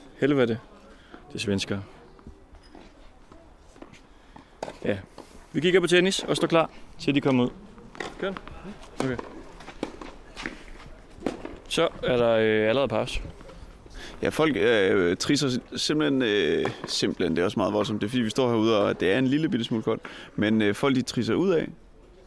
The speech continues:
Speaker 2: og står ligesom udenfor på en ret stor terrasse ud mod tennisbanerne.
Speaker 1: Ja, der er nogle kvinder her, der har, sætter sig med noget mad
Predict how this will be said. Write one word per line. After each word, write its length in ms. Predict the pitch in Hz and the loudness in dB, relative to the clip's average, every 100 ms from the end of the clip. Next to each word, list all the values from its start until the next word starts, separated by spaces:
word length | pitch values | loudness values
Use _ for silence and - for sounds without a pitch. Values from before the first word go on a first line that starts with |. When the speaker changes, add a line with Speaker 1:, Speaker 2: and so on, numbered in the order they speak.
| - - - - - - - - | -20 -20 -20 -20 -20 -18 -14 -6
Speaker 2:
og 160 | 120 | -4
står 200 | - 151 | 0 0
ligesom 280 | 127 127 131 - | 2 0 -4 -2
udenfor 340 | 120 135 120 | -2 0 -2
på 280 | - 117 95 | 0 0 2
en 360 | 98 98 82 | 0 -2 -2
ret 140 | 87 123 | -2 -2
stor 240 | - 123 | -2 -2
terrasse 400 | - - 95 - - - - - - - - - | -2 -4 -4 -4 -14 -20 -20 -20 -20 -20 -20 -8
ud 160 | - 131 | 0 2
mod 140 | 117 | 2
tennisbanerne. 540 | 107 110 113 90 95 110 - - - - | 0 -2 -2 -2 -2 -6 -12 -20 -20 -10
Speaker 1:
Ja, 40 | |
der 140 | 113 110 104 | -8 -8 -10
er 80 | 127 | -8
nogle 300 | 123 165 190 - - - | -6 -4 -6 -10 -14 -16
kvinder 320 | - 175 185 196 | -10 -4 -2 0
her, 180 | 175 | -2
der 220 | - 135 131 | -2 -2 -2
har, 300 | 131 120 120 - - - | 0 -2 -4 -12 -16 -14
sætter 260 | - 160 | -4 -2
sig 180 | 156 143 | 0 0
med 80 | 127 | 2
noget 260 | 120 117 110 | 4 4 4
mad 300 | 110 113 | 4 2